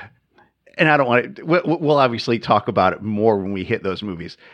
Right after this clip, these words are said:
But I gotta say, the trailer for Top Gun Maverick is nothing more than straight up fan service, and I'm totally <laughs> okay with that. That's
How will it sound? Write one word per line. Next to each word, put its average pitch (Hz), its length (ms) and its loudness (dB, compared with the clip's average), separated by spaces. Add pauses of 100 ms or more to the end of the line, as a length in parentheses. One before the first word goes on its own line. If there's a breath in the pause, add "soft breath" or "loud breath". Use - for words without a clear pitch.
(560 loud breath)
But 180 120 2
I 165 140 4
gotta 101 240 2
say, - 300 -8 (560 soft breath)
the 131 140 0
trailer 160 500 -2
for - 140 -2
Top 123 320 0
Gun 120 160 0
Maverick 98 400 0
is 101 160 -4
nothing 113 800 0
more 95 640 0
than 92 340 -4
straight 117 640 0
up 117 180 0
fan 110 240 -2
service, 127 480 -2 (320 soft breath)
and 104 140 0
I'm 101 160 2
totally 104 380 -2
<laughs> - 0 -
okay 95 260 -4
with 82 140 -8
that. - 220 -12 (140)
That's - 200 0